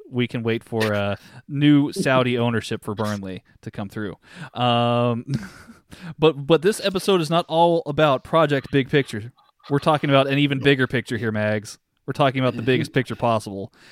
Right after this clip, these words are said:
Speaker 1: and that is, what is the best Premier League starting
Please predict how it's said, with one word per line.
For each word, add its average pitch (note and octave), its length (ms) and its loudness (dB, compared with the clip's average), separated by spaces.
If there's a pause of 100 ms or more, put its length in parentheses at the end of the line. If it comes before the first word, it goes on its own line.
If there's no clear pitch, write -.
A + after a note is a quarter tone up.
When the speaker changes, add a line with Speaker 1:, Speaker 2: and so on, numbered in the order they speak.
(160)
Speaker 1:
and A#2+ 120 -4
that B2+ 200 4
is, B2+ 260 2 (240)
what F3+ 260 0
is B2 520 -2 (380)
the C3 100 0
best D3+ 440 0
Premier D3 360 2
League B2+ 240 0
starting B2 440 0